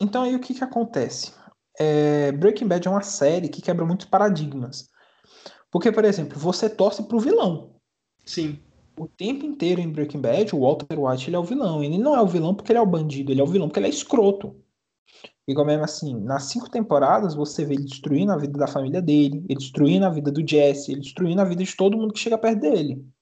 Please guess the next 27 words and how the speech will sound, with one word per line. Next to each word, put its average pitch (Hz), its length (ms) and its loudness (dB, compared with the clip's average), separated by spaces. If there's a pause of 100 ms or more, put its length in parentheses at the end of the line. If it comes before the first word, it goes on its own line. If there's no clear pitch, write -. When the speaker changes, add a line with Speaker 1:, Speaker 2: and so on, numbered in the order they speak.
(960)
Speaker 1:
Então, 147 260 2
por 190 140 0
exemplo, 147 280 -2
mas 151 220 2
mesmo 277 280 2
assim, 196 260 -4
ele 175 100 -2
tem 180 160 0
uma 277 120 0
personalidade, 185 1000 0
e 151 120 -4
o 196 100 4
ator 190 340 2
que 294 120 -6
faz 165 380 -4
ele 135 380 -2
é 143 60 0
tão 302 400 0
bom 185 380 4
que - 160 -6
você 254 360 2
não 285 160 0
consegue 262 400 0
odiar 175 320 2
o 165 40 2
Walter 131 280 2
White. - 480 -10